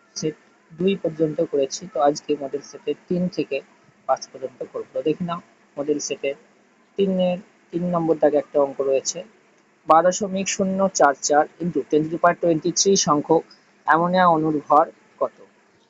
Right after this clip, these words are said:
আমরা জানি অ্যামোনিয়া অণুর আণবিক ভর চোদ্দ plus তিন কত গ্রাম? সতেরো গ্রাম। তো এই যে সতেরো গ্রাম,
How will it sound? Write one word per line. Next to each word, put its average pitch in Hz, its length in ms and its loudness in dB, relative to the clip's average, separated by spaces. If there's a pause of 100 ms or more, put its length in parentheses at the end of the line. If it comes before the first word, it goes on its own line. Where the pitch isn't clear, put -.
(280)
আমরা 202 200 8
জানি 196 180 4 (100)
অ্যামোনিয়া 185 420 0 (100)
অণুর 165 260 -2 (260)
আণবিক 175 300 -4 (120)
ভর 135 140 6 (100)
চোদ্দ 160 220 0 (120)
plus 165 160 0 (100)
তিন 143 200 -12
কত 151 120 -6 (100)
গ্রাম? 165 140 0 (100)
সতেরো 147 360 -4
গ্রাম। 95 160 -16 (840)
তো 208 60 2 (120)
এই 202 80 2
যে 220 120 0
সতেরো 202 280 0
গ্রাম, 202 160 8